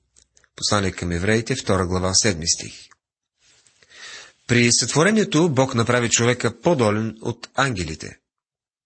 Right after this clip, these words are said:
Псалом осми недвусмислено заявява, че човекът е бил създаден по-долен от ангелите. Но онзи, който превъзхождаше ангелите,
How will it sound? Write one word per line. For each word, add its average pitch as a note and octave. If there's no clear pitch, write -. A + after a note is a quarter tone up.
Псалом A#2
осми D3
недвусмислено C3
заявява, A#2
че -
човекът B2+
е B2+
бил C3+
създаден B2+
по-долен D3+
от G2+
ангелите. E2
Но C3+
онзи, C3
който B2
превъзхождаше C3
ангелите, B2